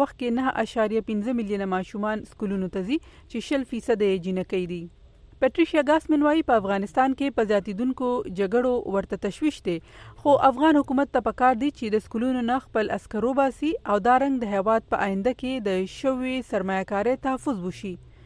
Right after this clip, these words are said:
هغې ویل، د اکتوبر په میاشت کې په برسلز کې افغانستان سره مرسته کوونکو هیوادونو په غونډه کې به دا مسله هم راپورته کوي. په بغلان کې حالات مخ په خرابېدو دي او طالبانو د حکومت خلاف په ګڼ شمېر سیمو کې پیش قدمي کړې ده او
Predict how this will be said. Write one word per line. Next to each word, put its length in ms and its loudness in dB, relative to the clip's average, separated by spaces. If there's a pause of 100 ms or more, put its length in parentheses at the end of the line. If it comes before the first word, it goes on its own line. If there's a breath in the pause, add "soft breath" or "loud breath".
(300 soft breath)
هغې 280 6
ویل، 200 4
د 120 4
اکتوبر 360 -2
په 120 0
میاشت 260 -2
کې 220 -6
په 120 0
برسلز 480 -2
کې 560 -4
افغانستان 560 4
سره 240 2
مرسته 320 -2
کوونکو 340 0
هیوادونو 540 2
په 140 2
غونډه 260 0
کې 160 -4
به 400 4
دا 180 6
مسله 360 -2
هم 180 -2
راپورته 420 -6
کوي. 220 -10 (480 soft breath)
په 140 2
بغلان 360 6
کې 140 2
حالات 340 6
مخ 100 -6 (100)
په 80 -10
خرابېدو 520 0
دي 80 0 (120)
او 20 4 (100)
طالبانو 420 0 (100)
د 100 0
حکومت 360 -8
خلاف 300 -2
په 160 -4
ګڼ 220 0
شمېر 260 -6
سیمو 240 -4
کې 300 -6
پیش 260 -8
قدمي 300 -2
کړې 200 0
ده 80 -2 (680 soft breath)
او 200 6